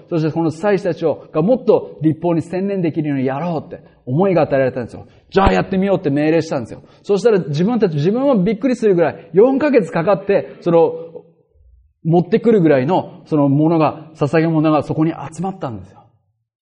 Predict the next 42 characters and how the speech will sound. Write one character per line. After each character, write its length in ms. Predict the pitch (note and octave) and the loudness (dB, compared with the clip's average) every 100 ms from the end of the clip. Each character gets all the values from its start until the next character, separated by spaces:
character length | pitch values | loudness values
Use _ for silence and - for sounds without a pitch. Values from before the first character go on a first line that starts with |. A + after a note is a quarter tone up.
| _ _ - | _ _ -2
も 140 | A#3 | 0
う 40 | G3 | 2
神 240 | C#4+ C4+ | 2 4
を 100 | F#3 | 2
褒 140 | D#3+ | 0
め 100 | A3+ | -2
た 140 | B3 B3 | 0 2
た 100 | B3 | 0
え 80 | D#3 | 0
て、 140 | F3 | 0
神 260 | A3 A3 G#3 | 0 -2 -2
を、 160 | D3+ - - | -2 -6 -8
「わ 180 | F3 F#3+ | -2 0
あ、 60 | F#3+ | 0
素 160 | - | 0
晴 140 | E3 G3 | 2 2
ら 40 | |
し 160 | G3+ B3 | 2 4
い 20 | |
や」 120 | B3 | 4
っ 80 | F3+ | 4
て 80 | D#3+ | 4
い 160 | D3+ E3 | 6 6
う 100 | D#3 | 4
こ 140 | F3 | 2
と 100 | D#3+ | 2
し 100 | - | 0
か 100 | C#3+ | 0
で 160 | B2+ D3+ | 0 2
き 80 | D4 | 2
な 60 | |
い 20 | |
ん 20 | D#4+ | 0
で 40 | |
す 60 | B2+ | -2
よ、 80 | A2 | -6
ヒ 60 | |
ゼ 120 | A2 | -8
キ 120 | A2+ A#2 | -8 -8
ヤ 40 | |
に 100 | F#2+ | -12
は。 120 | F2 | -14